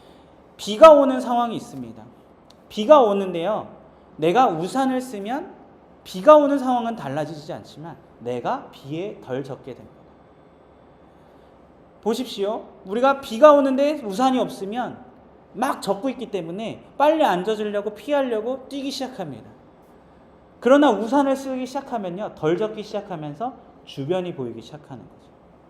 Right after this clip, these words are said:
주변에 지나가는 풍경들, 주변에 지나가는 사람들, 그리고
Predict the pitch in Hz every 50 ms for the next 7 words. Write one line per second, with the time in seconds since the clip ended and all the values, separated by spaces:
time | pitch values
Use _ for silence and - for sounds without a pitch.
0 | _ - - - - - _ _ _ - - - - - - - - 160 190 190
1 | 190 190 190 190 - 156 143 - - 180 180 175 180 175 165 170 170 - - 226
2 | 220 220 208 202 175 139 104 92 - - - - - - - - - - - -
3 | - _ - - - - - 170 185 208 214 214 208 208 190 185 190 196 190 190
4 | 185 185 185 185 - 220 220 220 214 202 170 131 104 90 - - - - - -
5 | - - - - - - - - 214 202 214 196 190 208 226 254 285 - - -
6 | -